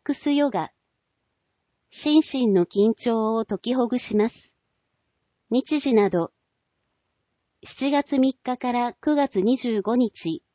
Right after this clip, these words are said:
八月十四日除くの毎週木曜、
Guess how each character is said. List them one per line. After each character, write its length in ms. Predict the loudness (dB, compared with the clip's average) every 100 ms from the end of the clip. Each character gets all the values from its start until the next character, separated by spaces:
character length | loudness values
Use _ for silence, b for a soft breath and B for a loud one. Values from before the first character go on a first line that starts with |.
| _ _
八 320 | -8 -6 -4
月 300 | 0 0 0
十 280 | 0 2 2
四 200 | 2 0
日 220 | -2 0
除 360 | 2 2 0 -4
く 260 | 0 -2 -2 _ _
の 280 | 2 4 2 _ -4
毎 220 | -2 0
週 320 | -2 -2 0
木 320 | 2 2 2
曜、 420 | 2 2 2 0